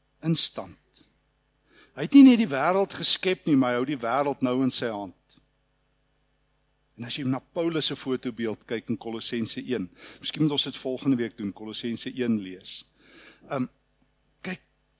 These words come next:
sê Paulus, weet jy, Jesus hou alles so in sy regterhand vas. Hy's so sterk. Hy sit alles in sy regterhand en hy balanseer die hele heelal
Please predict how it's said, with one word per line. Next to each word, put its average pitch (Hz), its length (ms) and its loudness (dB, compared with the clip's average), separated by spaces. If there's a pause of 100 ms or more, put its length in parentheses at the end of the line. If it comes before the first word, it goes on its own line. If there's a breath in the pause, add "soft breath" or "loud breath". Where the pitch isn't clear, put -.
sê - 320 -6
Paulus, 185 520 2
weet 160 200 -2
jy, 220 80 0 (160)
Jesus 233 360 0
hou 131 100 -4 (140)
alles 156 280 -4
so 147 80 -6
in 127 120 -2
sy 131 160 -6
regterhand 107 560 -8
vas. - 360 -12
Hy's 123 160 -2
so 226 120 2
sterk. - 500 0 (460)
Hy 113 80 -14
sit - 240 -10
alles 147 240 -4
in 143 80 0
sy 135 200 -4
regterhand 110 600 -8
en 113 80 -6
hy 110 80 -10
balanseer 117 680 -2
die 123 160 -6
hele 127 200 0
heelal 110 460 -6